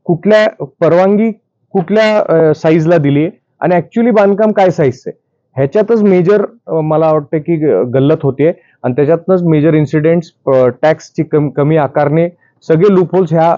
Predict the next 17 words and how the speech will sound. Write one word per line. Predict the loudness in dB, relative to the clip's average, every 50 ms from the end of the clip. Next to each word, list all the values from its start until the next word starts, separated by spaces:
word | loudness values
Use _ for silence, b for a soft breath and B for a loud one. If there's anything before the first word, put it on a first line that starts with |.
| -4 -8 _ _ -4
अ, | -2
अ, | 0 0 0 0 0 -2 -2 -4 -4 -4 -4 -2
ह्या | -2 -2 -2 -2
सगळ्या | -2 -2 -2 0 0
ह्या | 0 0 0
विषयातले | 0 0 0 0 -2 -2 -2 -2 -2 0 0 0 0 b b b b _ -4
ह्याच्यात | -2 -2 0 0 0 0 0
दडलेले | 0 0 2 2 2 2 2 2 0
आहेत | -2 -4 _ _ _ _ _ _ -8
आणि | -8 -6
त्याच्याबद्दल | -4 -4 -4 -2 0 0 0 0 0 -2 0 0 0 0 0
मी | 0 0 0
आदरणीय, | 0 0 0 0 0 0 0 0 0 -2 -4 _ _ _ _ _ _ -2
अ, | 0 2 2 2 2 2 2 2 2 2 0 0 -2 -2
म-, | -2 -2 0 0
म-, | 0 -2
शासनाला, | -2 -2 -4 -4 -2 -2 -2 0